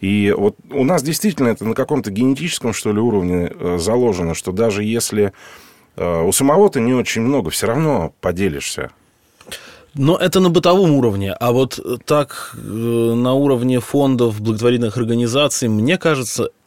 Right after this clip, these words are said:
Speaker 2: это, может быть, где-то наша недоработка, может быть, э, как-то ещё пока не так много времени прошло с тех пор, как, э, такие фонды начали появляться в России, а, и о них просто мало знают. Но эти акции, они,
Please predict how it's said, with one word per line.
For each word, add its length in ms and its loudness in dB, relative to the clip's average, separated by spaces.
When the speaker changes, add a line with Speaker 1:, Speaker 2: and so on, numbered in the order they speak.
Speaker 2:
это, 640 2
может 240 0
быть, 120 0
где-то 360 0
наша 300 0
недоработка, 720 0
может 340 -2
быть, 480 -8
э, 300 -8
как-то 280 -8
ещё 200 -4
пока 340 -2
не 140 0
так 180 2
много 240 2
времени 380 4
прошло 420 0
с 80 -4
тех 180 -4
пор, 160 -4
как, 300 -8
э, 180 -2
такие 240 -4
фонды 280 -2
начали 260 -2
появляться 460 0
в 40 -2
России, 440 -2
а, 420 6
и 240 2
о 100 2
них 140 -2
просто 240 -2
мало 320 4
знают. 600 2
Но 520 -2
эти 180 2
акции, 640 0
они, 500 0